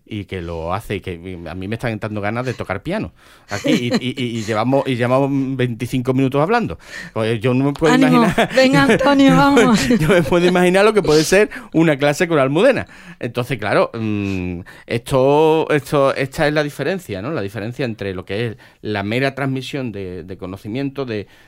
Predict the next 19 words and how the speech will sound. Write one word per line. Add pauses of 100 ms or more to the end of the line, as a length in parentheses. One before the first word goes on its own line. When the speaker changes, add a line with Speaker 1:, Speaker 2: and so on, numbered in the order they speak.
Speaker 1:
eh,
esta
tecla,
toca
usted
aquí,
toca
está
aquí,
esta
tecla
está,
no
repita
de
nuevo, (400)
a, (120)
mm, (580)
oye,